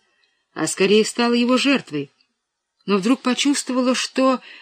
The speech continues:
такому человеку, как Джерри, не понять того, что произошло, и ответила, отвернувшись: «Свадьба назначена на июль».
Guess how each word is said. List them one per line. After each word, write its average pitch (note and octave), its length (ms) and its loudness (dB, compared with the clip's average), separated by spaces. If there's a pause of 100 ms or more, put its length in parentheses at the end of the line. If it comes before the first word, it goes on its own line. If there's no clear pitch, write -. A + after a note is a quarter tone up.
(100)
такому B3 400 0
человеку, B3 440 -2
как A3 260 -4
Джерри, C4+ 440 0
не C4+ 120 2
понять C#4+ 420 0
того, F#3+ 240 0
что F#3 180 -4
произошло, F#3+ 720 0 (560)
и F#3 100 0
ответила, G3 480 0
отвернувшись: F3 800 -6 (1160)
«Свадьба F#3+ 460 -2
назначена G3+ 560 -2
на F#3+ 100 -6
июль». E3+ 420 -4